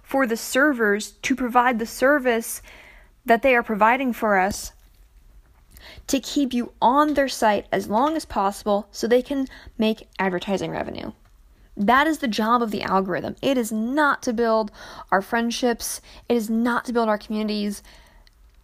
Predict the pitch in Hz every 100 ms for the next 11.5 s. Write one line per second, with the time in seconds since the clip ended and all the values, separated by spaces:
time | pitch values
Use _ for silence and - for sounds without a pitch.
0 | _ - - _ 233 247 254 247 254 247
1 | 247 - _ _ _ 208 214 208 185 -
2 | - 175 165 202 - - - - - -
3 | _ _ _ _ - _ _ - - 214
4 | 180 - - - - _ _ _ - _
5 | _ - _ _ _ - 220 262 208 -
6 | - 185 175 - - - - - - _
7 | _ _ _ _ - _ - - - 214
8 | 196 - - - - - - - - -
9 | - - - 196 - 214 190 - - -
10 | - _ _ - _ _ _ _ _ -
11 | _ - - 107 -